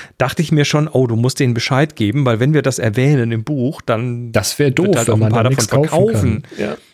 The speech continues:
Speaker 1: Wär das doof, ne, so als, als günstige D-I-Y-Version. Und, ähm,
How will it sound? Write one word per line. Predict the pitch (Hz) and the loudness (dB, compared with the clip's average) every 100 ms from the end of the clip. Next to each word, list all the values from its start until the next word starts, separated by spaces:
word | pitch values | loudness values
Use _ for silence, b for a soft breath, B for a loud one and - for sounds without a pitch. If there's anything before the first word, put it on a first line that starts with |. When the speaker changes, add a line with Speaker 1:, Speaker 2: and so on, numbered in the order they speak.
| _ | _
Speaker 1:
Wär | 120 | 0
das | 127 139 - | 0 0 -2
doof, | 123 123 120 107 - | 0 4 4 0 -2
ne, | 117 131 | 0 0
so | 123 | 0
als, | 107 110 - - | -2 -4 -6 -8
als | - 107 - | -6 -6 -2
günstige | 127 147 - 135 120 117 110 | 0 0 2 0 0 0 0
D-I-Y-Version. | 110 113 101 95 113 135 95 98 90 87 - _ _ _ _ _ _ _ _ _ - | 0 0 0 -2 -2 -2 -4 -6 -8 -10 -16 _ _ _ _ _ _ _ _ _ -2
Und, | 113 104 - B B B B B B - | -2 -2 -6 B B B B B B -4
ähm, | 123 123 123 123 120 | 0 2 2 0 -2